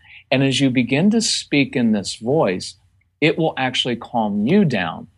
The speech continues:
because you're not ignoring it and you're not running from it,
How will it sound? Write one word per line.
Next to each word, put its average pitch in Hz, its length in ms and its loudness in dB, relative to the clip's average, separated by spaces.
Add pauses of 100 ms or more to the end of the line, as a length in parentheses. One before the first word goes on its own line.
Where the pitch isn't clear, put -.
(300)
because 127 320 -2
you're 127 100 2
not 139 240 2
ignoring 135 840 2
it 90 300 -12 (500)
and 123 160 2
you're 123 100 0
not 135 280 0
running 135 560 2
from 95 360 -4
it, 85 220 -10